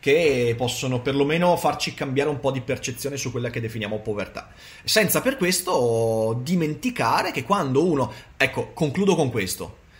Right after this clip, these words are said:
eh, la solidarietà non è mica nata con lo stato sociale.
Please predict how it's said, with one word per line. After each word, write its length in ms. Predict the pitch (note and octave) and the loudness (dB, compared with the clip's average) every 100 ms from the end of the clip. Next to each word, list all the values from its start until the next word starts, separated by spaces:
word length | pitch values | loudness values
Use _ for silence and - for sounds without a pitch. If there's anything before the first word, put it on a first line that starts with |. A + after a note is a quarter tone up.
| - - - | -20 -20 -2
eh, 320 | C3+ C3 - - - | 2 2 0 -16 -2
la 160 | D#3+ | 2
solidarietà 720 | E3+ B3+ A3+ D3+ C#3 A#2+ G#2 | 4 4 4 2 2 0 -4
non 120 | G2+ B2 | -4 -2
è 60 | |
mica 260 | E3 G3+ D#3+ | -2 0 0
nata 280 | E3+ E3+ C#3+ | 0 0 -4
con 120 | A#2+ | -4
lo 60 | |
stato 180 | A2+ B2+ | -6 -6
sociale. 540 | A2 G#2+ A#2+ C2 F2 | -8 -6 -6 -6 -10